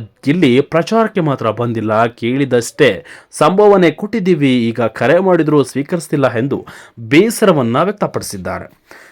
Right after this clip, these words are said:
ಸದ್ಯ ಗಿಲ್ಲಿ ಅವರು ಪ್ರಚಾರಕ್ಕೆ ಬರುವುದೂ ಇರಲಿ, ಸರ್ಕಾರಿ ಶಾಲೆ ತಮ್ಮ ಚಿತ್ರದ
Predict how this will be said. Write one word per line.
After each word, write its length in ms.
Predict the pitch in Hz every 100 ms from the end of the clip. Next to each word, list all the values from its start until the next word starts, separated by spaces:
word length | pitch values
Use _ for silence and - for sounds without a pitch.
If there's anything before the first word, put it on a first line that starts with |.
| -
ಸದ್ಯ 340 | - 113 151
ಗಿಲ್ಲಿ 340 | 143 151 185 196
ಅವರು 440 | 190 156 117 143 - _
ಪ್ರಚಾರಕ್ಕೆ 640 | 160 156 226 226 226 220
ಬರುವುದೂ 600 | 190 117 120 156 214 226 196
ಇರಲಿ, 420 | 185 190 147 127
ಸರ್ಕಾರಿ 460 | - 151 - 175
ಶಾಲೆ 420 | 156 160 147 123 131
ತಮ್ಮ 480 | - - 117 120
ಚಿತ್ರದ 640 | 117 - 135 175 160 135